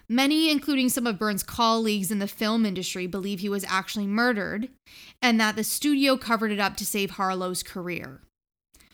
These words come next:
Whichever the case, Byrne wouldn't be the last owner of the home to suffer an untimely death.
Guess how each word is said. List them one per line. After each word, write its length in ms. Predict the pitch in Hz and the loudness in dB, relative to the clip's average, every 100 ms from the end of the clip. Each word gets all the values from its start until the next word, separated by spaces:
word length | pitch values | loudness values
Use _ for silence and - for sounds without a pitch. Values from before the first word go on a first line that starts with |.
| _ _ - | _ _ -2
Whichever 440 | 226 240 269 269 | 0 2 2 2
the 120 | 311 | 0
case, 500 | 339 240 214 202 - | -2 -2 0 0 -2
Byrne 500 | 208 196 202 214 233 | -2 0 2 2 2
wouldn't 280 | 185 233 254 | 2 2 2
be 80 | 277 | 0
the 100 | 277 | 0
last 380 | 277 262 269 - | 2 2 2 -2
owner 240 | 208 214 | 0 0
of 120 | 196 | -2
the 100 | 190 | -2
home 360 | 214 196 185 185 | -4 -4 -6 -6
to 80 | 190 | -4
suffer 340 | 202 196 202 | -2 0 -2
an 120 | 190 | -2
untimely 640 | 196 185 185 190 165 175 196 | -2 -2 -4 -4 -4 -6 -4
death. 500 | - 175 - - | -2 -2 -4 -18